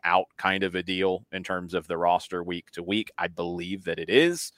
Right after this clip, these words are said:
You've also got an extra in the next section, supplemental spots twenty-five to twenty-eight. Chol, Etienne, McFadden are all listed there. Conway is there as well, but he's loaned out.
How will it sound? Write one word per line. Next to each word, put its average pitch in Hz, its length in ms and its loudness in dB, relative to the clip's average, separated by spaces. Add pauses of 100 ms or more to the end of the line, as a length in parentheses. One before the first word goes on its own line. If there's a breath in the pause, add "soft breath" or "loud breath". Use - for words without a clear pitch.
(360 soft breath)
You've 113 160 2
also 120 320 8
got 110 240 12
an 101 140 4
extra 101 500 4
in 95 460 -2
the 92 160 -2
next 104 600 0
section, 117 560 2
supplemental 101 500 0
spots - 340 0
twenty-five 90 500 0
to 92 80 -12
twenty-eight. 104 720 0 (480)
Chol, 120 500 8 (440)
Etienne, 107 760 0 (180)
McFadden 104 840 2
are 90 200 2
all 90 280 6
listed 87 460 -4
there. 90 400 0 (320)
Conway 147 480 8
is 110 160 2
there 107 160 4
as 95 100 -2
well, 104 280 6
but 92 120 -2
he's 139 280 -6
loaned 107 320 4
out. 92 260 4